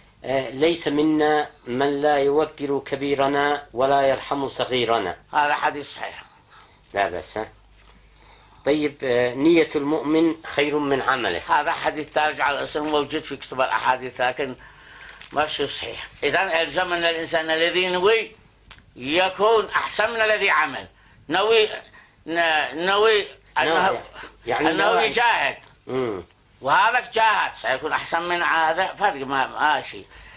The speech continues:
Speaker 1: ما شاء الله.
Speaker 2: إنما إذا صح فهو مبالغة، ولكن الحديث من الأحاديث الضعيفة مذكور في الكتب كلها، في الكتب الأحاديث الدارجة على الألسن كلهم يذكروه.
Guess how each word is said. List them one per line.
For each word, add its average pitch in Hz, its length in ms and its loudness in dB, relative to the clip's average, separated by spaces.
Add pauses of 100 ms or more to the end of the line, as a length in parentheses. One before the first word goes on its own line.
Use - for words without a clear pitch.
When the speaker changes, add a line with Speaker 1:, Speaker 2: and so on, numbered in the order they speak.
(120)
Speaker 1:
ما - 120 -2
شاء 175 80 2
الله. 180 140 2
Speaker 2:
إنما 190 220 2
إذا 208 340 4
صح 208 240 0
فهو 185 400 2
مبالغة، 160 380 2
ولكن 175 320 0
الحديث 180 460 0
من 160 80 -6
الأحاديث 165 500 0
الضعيفة 147 400 0
مذكور 233 440 0
في 190 80 -4
الكتب 202 340 -2
كلها، 180 480 2 (480)
في 165 80 -2
الكتب 185 320 -2
الأحاديث 185 640 2
الدارجة 175 800 0
على 170 280 2
الألسن 185 500 0
كلهم 185 400 0
يذكروه. 165 480 0